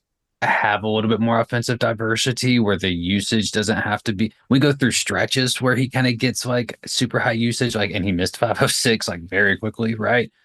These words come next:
Um, but when we're playing within this flow and we're playing dynamically, and maybe when we're playing in transition is when it really just starts to open things up. I mean, um, that, that segment in the, I,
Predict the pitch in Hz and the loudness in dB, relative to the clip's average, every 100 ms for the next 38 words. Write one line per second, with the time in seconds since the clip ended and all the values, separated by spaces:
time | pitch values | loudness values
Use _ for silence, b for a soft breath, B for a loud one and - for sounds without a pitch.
0 | _ _ 208 202 95 90 104 113 110 151 | _ _ 0 2 0 -2 0 2 2 2
1 | - 139 131 123 110 107 101 107 - - | 2 0 2 2 2 0 0 -4 -8 -8
2 | 104 104 110 117 117 101 92 - 104 101 | -2 2 4 4 0 -2 -4 0 0 2
3 | 98 87 98 113 113 - 120 110 104 - | 2 2 2 4 2 2 0 0 -2 -8
4 | _ _ _ _ 131 101 98 95 110 113 | _ _ _ _ -8 -6 0 0 2 2
5 | 98 98 87 - _ - 98 104 110 113 | 2 2 0 -4 _ -6 -2 0 2 2
6 | 98 98 - 90 - 90 - 90 85 87 | 2 2 0 -4 -8 -8 -2 -2 -2 -4
7 | 92 104 107 101 95 90 85 - 85 - | 2 4 6 4 4 2 0 0 -2 -2
8 | 98 95 92 90 87 90 87 - 90 90 | -2 -2 -2 -2 0 0 0 -4 -4 -4
9 | 85 90 87 87 90 85 85 b b b | -4 -4 -4 0 2 0 -4 b b b
10 | - 87 85 82 82 82 82 101 104 - | -6 -4 -4 -6 -8 -8 -2 0 0 2
11 | 104 90 - - 101 101 101 95 98 95 | 0 0 -4 2 2 4 2 2 0 -2
12 | 90 90 92 95 | 2 2 2 -2